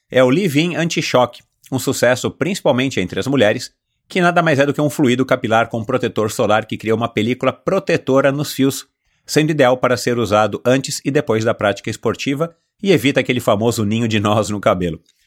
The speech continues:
Além da inovação com o conceito de Sport Care, O diferencial da Pink está na união da proteção de alta performance, beleza e multifuncionalidade.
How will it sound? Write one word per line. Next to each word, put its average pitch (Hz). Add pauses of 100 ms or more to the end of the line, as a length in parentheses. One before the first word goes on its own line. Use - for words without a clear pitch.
(220)
Além 120
da 123
inovação 113
com 110
o 104
conceito 101
de 95
Sport 95
Care, 131 (340)
O 107
diferencial 104
da 98
Pink 113
está 107
na 101
união 95 (100)
da 92
proteção 90
de 76
alta 147
performance, 131
beleza 117
e 170
multifuncionalidade. 170